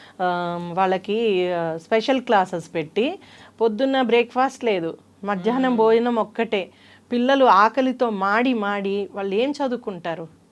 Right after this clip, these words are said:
Speaker 1: అలాంటి పరిస్థితిలో ఉంది. అంటే తల్లిదండ్రులు ఎక్కడో ఉన్నారు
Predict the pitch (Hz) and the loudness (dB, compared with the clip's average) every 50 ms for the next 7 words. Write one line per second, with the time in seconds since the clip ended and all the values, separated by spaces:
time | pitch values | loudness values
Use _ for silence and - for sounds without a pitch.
0 | _ _ _ _ _ - 202 220 220 220 226 226 214 214 214 - 190 196 220 214 | _ _ _ _ _ -2 2 2 4 2 2 0 -2 -4 -6 -6 -6 -6 -8 -6
1 | - 233 208 214 190 170 165 160 160 165 - - - - - - _ - 254 285 | -6 -6 -6 -4 -6 -10 -10 -12 -14 -18 -20 -20 -20 -20 -20 -14 _ -6 -2 0
2 | 302 302 320 320 311 277 233 247 262 240 294 285 285 285 269 233 233 - - 262 | 2 0 0 0 0 -2 0 0 0 0 0 0 2 2 2 0 0 -2 -2 2
3 | 262 277 285 269 240 226 208 185 165 156 160 175 202 | 2 2 2 2 0 -2 -2 -4 -4 -6 -6 -6 -8